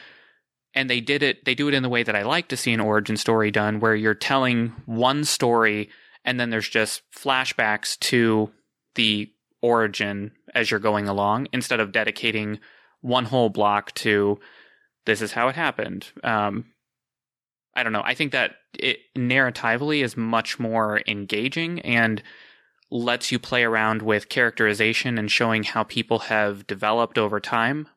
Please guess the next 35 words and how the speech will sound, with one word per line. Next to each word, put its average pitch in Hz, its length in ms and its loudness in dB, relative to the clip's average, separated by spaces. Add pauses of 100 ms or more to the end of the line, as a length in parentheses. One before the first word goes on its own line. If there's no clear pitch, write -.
(120)
It, - 220 -2
like, 98 220 0
it, - 260 -4
there's 139 160 0
just 135 140 -2
so 151 100 2
much 127 160 0
more 120 140 2
you 107 80 0
can 110 180 -6
do 113 140 2
with 107 180 2
it 104 200 2
in 110 180 -2
telling 104 260 0
a - 60 -10
story. - 460 -4 (360)
So 127 220 0
I 143 140 0
think 131 200 -2
this 123 160 0
was 110 120 0
a 107 60 0
very 110 340 2
smart 104 360 -2
choice 104 460 0
of 104 180 -2
structuring 127 520 -2
the 104 100 -4
episode 110 460 0
that 101 180 2
way, 104 300 -2 (760)
as 120 220 -2
well 117 400 0
as, 104 580 -2